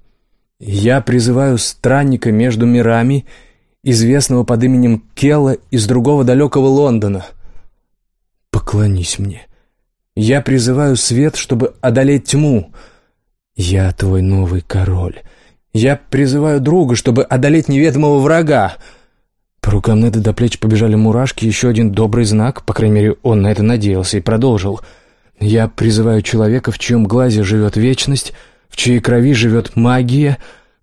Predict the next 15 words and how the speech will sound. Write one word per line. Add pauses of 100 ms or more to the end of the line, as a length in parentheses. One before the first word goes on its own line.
Пламя
свечей
заколебалось. (760)
«Я (140)
призываю
Келла». (960)
Нед
сжал
ладони
в
кулаки,
дрожащие
огни
свечей
погасли.